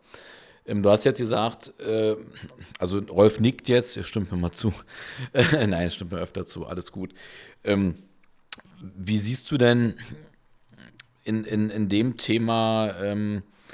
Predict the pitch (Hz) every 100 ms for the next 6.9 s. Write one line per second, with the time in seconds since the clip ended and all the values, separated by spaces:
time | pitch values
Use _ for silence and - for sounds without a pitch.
0 | - - 104 95 98 127 131 113 107 101
1 | 92 98 98 123 143 117 - 107 98 101
2 | 101 98 98 95 98 95 101 104 92 101
3 | 95 107 107 98 120 95 120 - 113 98
4 | 104 101 92 104 104 101 101 - - 113
5 | 98 92 95 92 95 107 98 98 98 95
6 | - - - - - - 98 95